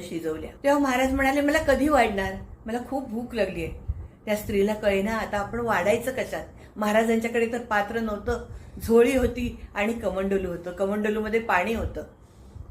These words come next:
शेवटी ज्या पात्रात तिनं कण्या शिजवलेल्या होत्या तेच पात्र बाहेर आणलं. तिला अतिशय वाईट वाटलं की आपल्याकडे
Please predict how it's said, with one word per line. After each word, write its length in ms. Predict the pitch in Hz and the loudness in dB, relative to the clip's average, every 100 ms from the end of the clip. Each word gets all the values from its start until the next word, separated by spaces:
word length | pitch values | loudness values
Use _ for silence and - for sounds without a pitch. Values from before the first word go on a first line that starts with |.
| - - - | -14 -14 -2
शेवटी 520 | 233 220 240 208 - - - | 0 0 -2 -6 -12 -6 0
ज्या 160 | 277 | 2
पात्रात 460 | 294 240 214 247 262 254 | 2 2 2 2 0 0
तिनं 200 | 214 226 | -2 0
कण्या 300 | 220 185 190 | 0 0 -2
शिजवलेल्या 520 | 202 185 180 180 185 | -4 -6 -4 -2 -2
होत्या 200 | 180 175 - - - | -2 -4 -6 -10 -6
तेच 220 | 214 240 - | -4 -2 -4
पात्र 320 | 180 - 185 | -8 -6 -4
बाहेर 380 | 175 160 170 160 | -4 -4 -4 -4
आणलं. 200 | 147 - - - - | -6 -12 -18 -12 2
तिला 160 | 240 | 4
अतिशय 380 | 226 226 269 269 | 4 2 2 4
वाईट 260 | 247 220 226 | 4 4 2
वाटलं 320 | 226 214 233 | 0 0 -4
की 120 | 233 | 0
आपल्याकडे 500 | 214 - 220 220 226 | -2 -2 -4 -2 -4